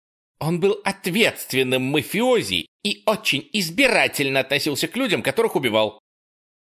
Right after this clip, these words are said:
«Ты же не хочешь сказать, что какой-то мафиозный обморок может быть более ответственным отцом, чем...» Я был так отвлечен идиотской болтовней Танги,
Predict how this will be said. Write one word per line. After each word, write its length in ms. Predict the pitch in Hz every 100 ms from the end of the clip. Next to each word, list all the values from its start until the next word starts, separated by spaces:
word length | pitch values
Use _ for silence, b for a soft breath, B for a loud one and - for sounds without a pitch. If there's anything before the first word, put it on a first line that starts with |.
| _
«Ты 160 | - 101
же 100 | 90
не 140 | 107
хочешь 440 | - 151 - 101 -
сказать, 500 | - 95 92 110 -
что 200 | - 87
какой-то 480 | 95 147 180 175
мафиозный 800 | 101 101 - 101 180 117 107 107
обморок 640 | 107 101 92 98 107 110 - _ -
может 380 | 95 156 120 107
быть 200 | 151 104
более 480 | 87 170 165 113
ответственным 880 | 117 117 - 104 165 - 135 135 131 123
отцом, 580 | 123 - - 110 147
чем...» 400 | - 123 147 131 - _ _ _ _ _ _ _ _ _
Я 320 | - 101 139 160
был 220 | 143 135
так 360 | - 143 123
отвлечен 680 | 104 - 90 90 - 113 110
идиотской 680 | 92 90 90 107 104 - 98
болтовней 680 | 90 90 - 92 90 104 98
Танги, 800 | - 87 87 98 185 151 80